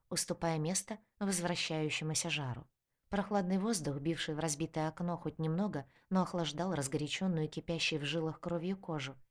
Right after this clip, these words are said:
и приносил с собой каплю облегчения. Салье мчался сквозь спящий город, не представляя, куда ему на самом деле нужно попасть, и думая лишь о том, что где-то там, в этой еще незнакомой ему ночи, его ждет Алекс.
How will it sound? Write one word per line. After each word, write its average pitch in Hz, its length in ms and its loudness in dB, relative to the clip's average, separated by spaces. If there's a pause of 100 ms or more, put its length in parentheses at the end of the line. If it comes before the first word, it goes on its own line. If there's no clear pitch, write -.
(160)
и 185 160 4
приносил 180 500 2
с 185 60 2
собой 165 320 2
каплю 151 380 -4
облегчения. 131 680 -4 (600)
Салье 202 480 4
мчался 196 480 0
сквозь 156 280 0
спящий - 380 0
город, 180 420 -2 (220)
не 185 100 6
представляя, 180 720 2
куда 165 320 0
ему 185 180 4
на 160 120 2
самом 170 340 2
деле 190 300 2
нужно 190 280 2
попасть, 202 540 -4 (300)
и 185 100 4
думая 170 380 4
лишь 156 240 0
о 151 60 -6
том, 202 340 -2 (180)
что - 220 -4
где-то 180 320 0
там, 202 340 -4 (260)
в 170 100 -2
этой 185 220 2
еще 180 300 2
незнакомой 175 640 0
ему 147 220 0
ночи, 147 440 -4 (260)
его 202 280 0
ждет 160 360 -2
Алекс. 135 480 -4